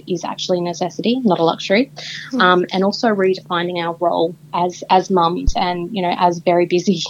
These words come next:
Speaker 1: <laughs> women. Um, so I guess my, my number one tip, if we want to talk about cleaning tips, is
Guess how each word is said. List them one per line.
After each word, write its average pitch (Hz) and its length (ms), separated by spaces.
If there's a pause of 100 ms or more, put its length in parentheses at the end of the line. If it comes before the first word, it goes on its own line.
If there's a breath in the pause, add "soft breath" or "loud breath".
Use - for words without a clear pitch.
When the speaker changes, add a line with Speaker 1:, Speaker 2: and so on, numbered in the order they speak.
(140)
Speaker 1:
<laughs> - 240
women. 208 480
Um, 175 420
so 190 300
I 208 100
guess 247 400 (200)
my, 208 380
my 202 120
number 240 200
one 220 220
tip, - 340
if 202 160
we 190 220
want 185 160
to 185 60
talk 185 240
about 175 260
cleaning 202 420
tips, 339 480
is 185 320